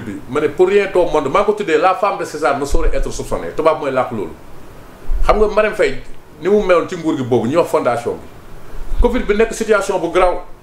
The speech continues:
Ma ne covid bii kat warul am benn polémique te pour éviter polémique xam nga corruption boo koy xeex ci prévention la mooy perception la corruption.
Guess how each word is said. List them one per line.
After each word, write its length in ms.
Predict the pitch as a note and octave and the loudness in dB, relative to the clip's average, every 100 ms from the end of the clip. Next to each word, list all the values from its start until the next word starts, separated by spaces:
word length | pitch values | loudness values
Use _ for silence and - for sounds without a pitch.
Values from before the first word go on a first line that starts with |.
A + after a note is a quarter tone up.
| - - | -16 -12
Ma 140 | A#2 E3+ | -2 0
ne 60 | F#3 | 4
covid 220 | A3+ A3 | 2 2
bii 120 | F3 F#3 | -8 -4
kat 160 | D#3 C#3+ | -2 0
warul 180 | F#3+ G3+ | 0 0
am 80 | D#3+ | 0
benn 180 | F3+ F#3 | 0 -2
polémique 460 | - C#3 G#2 - | 0 0 0 -4
te 60 | - | 0
pour 160 | - B3 | 2 4
éviter 280 | - G#3+ G#3+ | 2 2 2
polémique 380 | G3+ F3+ D3 - | 2 -2 -2 -2
xam 140 | A#3+ | 0
nga 240 | C#4 B3 - | 2 2 2
corruption 380 | A3+ G#3+ G3+ D#3 | 0 2 -2 0
boo 120 | F#3+ | 0
koy 100 | G3 | 0
xeex 220 | F3+ D3+ - | 0 -2 0
ci 80 | |
prévention 520 | F3+ F#3+ D#3 D3 D3 A2+ | 0 2 2 0 0 0
la 60 | |
mooy 160 | C3+ E3 | 2 0
perception 520 | F#3 G#3+ G3+ - B2 | 2 0 0 0 -2
la 80 | F2+ - - - - - | -4 -8 -12 -12 -14 2
corruption. 360 | F#3 E3+ B2 | 2 2 -4